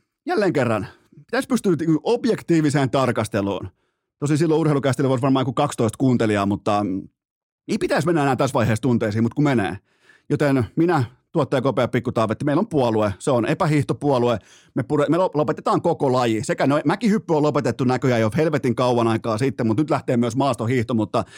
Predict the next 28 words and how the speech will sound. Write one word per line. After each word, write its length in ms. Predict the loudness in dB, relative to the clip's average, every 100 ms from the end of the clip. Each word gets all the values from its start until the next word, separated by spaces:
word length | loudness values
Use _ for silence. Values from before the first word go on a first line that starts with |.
| -20 -14
pohtikaapa 480 | -6 -4 -2 -2 0
sitä. 220 | 0 0 -2 -6 -2
Puhutaan 340 | -2 0 0
yksi 140 | 0
lause 220 | 0 2 2
ihan 140 | 2
vakavissaan. 500 | 0 -2 -4 -4 -2
Pohtikaapa 640 | -2 -4 -2 -2 0 -2 -2 _ -20 -20 -20 _ _ _ _ _ -2
vaikkapa 420 | -2 0 -2 -2
Trondheimin, 640 | -2 0 2 2 2 2 0 -4 -4
ää, 420 | 0 2 2 0 0 0
M 140 | 2
M-kisoja, 240 | 0 0 0
jotka 180 | 0
on 80 | 0
tulossa 480 | 2 0 -2 -6 -10 -14 -8
kahden 220 | -2 0
vuoden 260 | 2 0 0
päästä. 280 | -4 -6 -4
Pohtikaa 420 | -4 -2 -2 0
vaikka 200 | 0 -2
siitä 280 | -4 -4 -2
sit 160 | 0
vielä 120 | 0 0
kaksi 260 | -2 0
vuotta 320 | -2 0 0
eteenpäin, 500 | 0 0 -2 0 0
niin, 180 | 0 -2